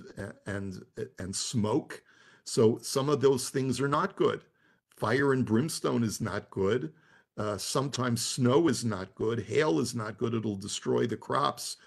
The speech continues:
Smoke is not good. It'll help, it'll destroy the agriculture. So how can you say that everything that comes from God is good?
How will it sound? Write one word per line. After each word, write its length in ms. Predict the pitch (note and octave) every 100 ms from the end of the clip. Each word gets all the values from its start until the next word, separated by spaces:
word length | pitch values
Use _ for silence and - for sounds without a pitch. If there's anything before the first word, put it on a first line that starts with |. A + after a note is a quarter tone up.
| -
Smoke 580 | - - - B2 F3+ F#3
is 180 | C3 A2
not 280 | A#2 G#2 G2+
good. 220 | A2+ G#2+
It'll 200 | G#2+ F#2
help, 260 | G#2+ F#2+ B2
it'll 180 | A2
destroy 440 | G2+ G2+ - B2 A2
the 160 | G#2+
agriculture. 840 | A#2 D#3 D3+ A#2+ A2 G#2+ - B2 A#2+ - - -
So 280 | - C#3+ B2+
how 180 | A2+ C#3+
can 220 | - D#3
you 160 | C#3 B2+
say 260 | - C#3+
that 280 | B2+ A#2+ A#2+ -
everything 520 | C3 D3 B2 C3+ B2
that 180 | A#2+ A2+
comes 320 | C3 C3 B2+
from 280 | - B2 B2
God 280 | A2 A2
is 140 | B2+ A#2
good? 420 | C#3 F3+ F3+ -